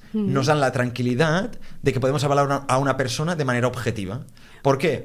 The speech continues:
Speaker 2: Porque nos dan un marco súper concreto y, y, ¿no? y, y, y foco en algo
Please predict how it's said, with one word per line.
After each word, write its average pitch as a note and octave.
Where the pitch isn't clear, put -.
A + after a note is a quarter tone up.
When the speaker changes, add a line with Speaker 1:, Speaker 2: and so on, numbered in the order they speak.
Speaker 2:
Porque C3
nos B2+
dan C3+
un D#3
marco F3
súper C#3+
concreto C#3
y, C#3
y, B2+
¿no? C3+
y, C#3+
y, B2+
y A2
foco F3+
en C#3
algo F3